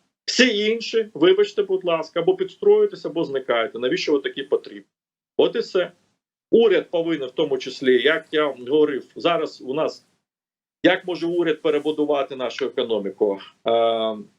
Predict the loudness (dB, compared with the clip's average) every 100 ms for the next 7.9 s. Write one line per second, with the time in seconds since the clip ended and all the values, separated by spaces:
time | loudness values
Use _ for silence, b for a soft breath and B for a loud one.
0 | _ 2 4 2 0 -2 -2 -4 -2 -2
1 | -4 -4 -6 -8 -4 -2 0 -2 0 -2
2 | -2 -10 _ _ -2 0 0 -2 2 2
3 | 2 -2 -2 -4 -6 -4 -2 0 0 2
4 | 2 0 -4 -14 _ _ 2 2 2 0
5 | 0 0 2 -2 0 0 2 0 -2 -4
6 | -6 -8 -4 -4 -6 -8 -4 -2 -2 0
7 | 0 0 0 -2 -4 -4 -8 -16